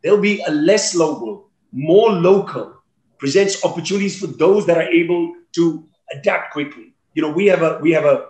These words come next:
a saying in our company, "Change with the time or time will change you." This is important for the labor. This is important for middle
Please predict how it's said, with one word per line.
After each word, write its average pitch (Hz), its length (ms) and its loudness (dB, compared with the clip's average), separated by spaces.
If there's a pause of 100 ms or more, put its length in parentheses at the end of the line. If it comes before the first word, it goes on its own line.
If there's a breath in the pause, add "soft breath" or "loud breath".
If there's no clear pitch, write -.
a 127 40 -4
saying 170 360 0
in 143 80 -2
our 139 160 -4
company, 135 640 -6 (220)
"Change 175 320 0
with 156 200 0
the 139 80 -2
time 139 520 -6
or 139 120 -4
time 143 280 -4
will 120 100 -10
change 113 320 -10
you." 117 240 -8 (300)
This 262 500 -4
is 180 200 -8 (120)
important 165 640 -2 (200)
for 160 160 -4
the 160 60 2
labor. 160 480 0 (240)
This 208 220 -6
is 170 80 -6
important 165 420 -6
for 135 80 -6
middle 165 380 -2